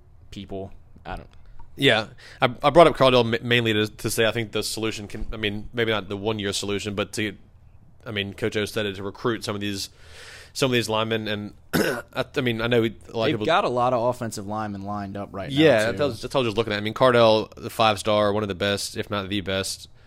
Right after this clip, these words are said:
Speaker 2: I think he's rated as the best guard in the country. And then you have, um,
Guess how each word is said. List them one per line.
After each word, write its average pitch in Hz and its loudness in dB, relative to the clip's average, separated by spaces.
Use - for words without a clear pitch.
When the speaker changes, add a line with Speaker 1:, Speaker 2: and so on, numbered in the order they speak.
Speaker 2:
I - -10
think 101 -4
he's 98 -4
rated 101 0
as 90 -6
the 92 -10
best 98 -2
guard 98 0
in 92 -4
the 95 -6
country. 95 -6
And 110 -6
then 101 -4
you 101 -2
have, 95 -2
um, 92 -6